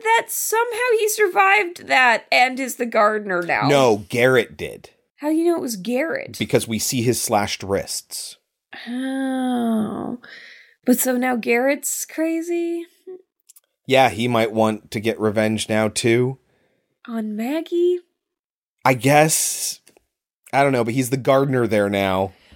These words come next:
Speaker 1: I definitely thought that was supposed to be, what's his name?
Speaker 2: Andy?
Speaker 1: Yeah.
Speaker 2: Nah, yeah.
Speaker 1: I don't think it really matters. Either way, it's kinda dumb.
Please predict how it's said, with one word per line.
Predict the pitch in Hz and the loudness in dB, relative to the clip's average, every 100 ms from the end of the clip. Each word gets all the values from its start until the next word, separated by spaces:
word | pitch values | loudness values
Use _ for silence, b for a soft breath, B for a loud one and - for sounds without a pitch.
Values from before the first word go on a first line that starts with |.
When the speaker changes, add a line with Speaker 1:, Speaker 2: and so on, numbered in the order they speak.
| b | b
Speaker 1:
I | 240 240 | 0 2
definitely | 254 247 233 214 | 2 0 -2 0
thought | 269 196 | 2 2
that | 180 151 | 0 -2
was | 185 | -4
supposed | 185 175 170 - | -4 -2 -2 -4
to | 175 | -6
be, | 160 156 165 214 214 - | -2 0 0 -2 -6 -18
what's | 240 208 - - | -14 -14 -12 -14
his | - - - | -14 -16 -16
name? | - 233 226 - | -14 -12 -12 -6
Speaker 2:
Andy? | 98 196 - - 110 | 0 2 4 4 2
Speaker 1:
Yeah. | 104 80 76 139 - | -4 -8 -8 -12 -4
Speaker 2:
Nah, | 85 85 82 - | 0 0 -2 -4
yeah. | 87 85 82 - B B B 427 | -2 0 -2 -4 B B B -6
Speaker 1:
I | |
don't | 508 466 | -4 0
think | 440 | 0
it | 381 | 0
really | 359 | -2
matters. | 277 226 202 185 190 | 0 0 2 0 0
Either | 220 277 277 | 0 0 0
way, | 262 226 | 0 2
it's | 214 - | 0 0
kinda | 277 196 | -2 0
dumb. | 190 156 143 247 | 0 0 0 -8